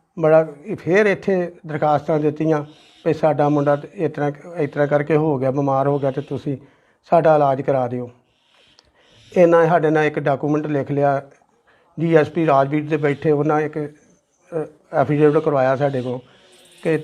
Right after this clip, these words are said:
ਇਹ ਮੁੰਡਾ, ਮੁੰਡੇ ਦਾ ਇਲਾਜ ਕਰਾਉਣ ਜਾਏਗੀ ਤੇ ਤੁਸੀਂ ਸਾਰਾ ਖਰਚਾ ਤੁਸੀਂ ਲਾਓਗੇ। ਮੁੰਡੇ ਦਾ ਇਲਾਜ ਵੀ ਕਰਾਏਗੀ,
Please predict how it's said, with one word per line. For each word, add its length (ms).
ਇਹ 100
ਮੁੰਡਾ, 600
ਮੁੰਡੇ 220
ਦਾ 100
ਇਲਾਜ 260
ਕਰਾਉਣ 300
ਜਾਏਗੀ 440
ਤੇ 380
ਤੁਸੀਂ 240
ਸਾਰਾ 260
ਖਰਚਾ 300
ਤੁਸੀਂ 280
ਲਾਓਗੇ। 360
ਮੁੰਡੇ 200
ਦਾ 100
ਇਲਾਜ 300
ਵੀ 160
ਕਰਾਏਗੀ, 640